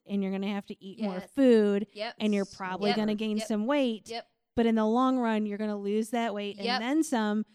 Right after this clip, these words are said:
Speaker 2: Yep.
Speaker 1: You just have to trust the process
Speaker 2: Yes.
Speaker 1: and just chill out. And I'm
Speaker 2: Yep.
Speaker 1: like,
Speaker 2: It's so
Speaker 1: "All right,
Speaker 2: hard
Speaker 1: let's
Speaker 2: to
Speaker 1: do
Speaker 2: lose
Speaker 1: it."
Speaker 2: that.
Speaker 1: <laughs>
Speaker 3: That's where I feel like I had this, a very similar experience just this week where you can channel this en-,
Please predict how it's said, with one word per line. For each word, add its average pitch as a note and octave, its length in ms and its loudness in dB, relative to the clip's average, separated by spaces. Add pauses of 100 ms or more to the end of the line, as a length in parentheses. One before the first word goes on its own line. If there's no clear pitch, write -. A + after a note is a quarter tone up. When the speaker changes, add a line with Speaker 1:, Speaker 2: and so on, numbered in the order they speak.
(120)
Speaker 2:
Yep. A3 200 -4
Speaker 1:
You A3+ 40 0
just A3+ 200 0
have G#3 320 -12
to A3 80 -10
trust - 340 -8
the G3+ 80 -12
process A#3 560 -6
Speaker 2:
Yes. F#3 240 -14
Speaker 1:
and A3 140 -4
just G3+ 240 -6 (100)
chill G3 840 -8 (100)
out. G#3+ 340 -2
And G3 80 -12
I'm G#3 80 -6
Speaker 2:
Yep. G3+ 140 -2
Speaker 1:
like, A3+ 60 -10 (280)
Speaker 2:
It's A#3+ 240 -8
so A#3+ 80 4
Speaker 1:
"All B3+ 80 8
right, B3 160 6
Speaker 2:
hard A#3 160 4
Speaker 1:
let's A3+ 140 -4
Speaker 2:
to A3+ 40 -8
Speaker 1:
do D#4 160 4
Speaker 2:
lose B3+ 280 4
Speaker 1:
it." F4+ 420 8
Speaker 2:
that. A#4+ 120 6
Speaker 1:
<laughs> - 20 2
Speaker 3:
That's C4 360 6
where D#4+ 140 8
I C4+ 100 8
feel A3 340 4
like F#3 380 2 (380)
I G3+ 120 8
had G3+ 260 4
this, F#3 260 -2
a F#3+ 80 0
very F3 400 4
similar E3 460 -4
experience D#3 580 -8
just - 240 -8
this D3+ 200 -10
week C#3+ 360 -8
where D3+ 440 -2 (540)
you F#3 140 -4
can F#3+ 160 -8
channel G3+ 320 -4
this F#3+ 240 -6
en-, E3 240 -10